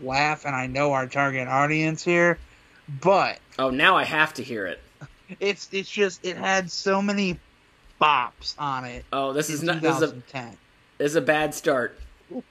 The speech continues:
Speaker 1: has some bops on it. Um, it is Katy Perry's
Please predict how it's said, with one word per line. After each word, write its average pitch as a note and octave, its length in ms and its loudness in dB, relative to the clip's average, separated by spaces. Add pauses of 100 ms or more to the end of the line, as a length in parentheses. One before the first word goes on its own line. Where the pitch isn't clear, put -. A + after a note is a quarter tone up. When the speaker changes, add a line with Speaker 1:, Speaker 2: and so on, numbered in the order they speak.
(120)
Speaker 1:
has F#3 200 -6
some G3+ 200 -2
bops F3 360 4
on C#3 300 -4
it. A#2 80 -14 (440)
Um, D3+ 540 2 (540)
it F3 100 -2
is C#3+ 140 -8
Katy G#3+ 340 2
Perry's D#3 840 0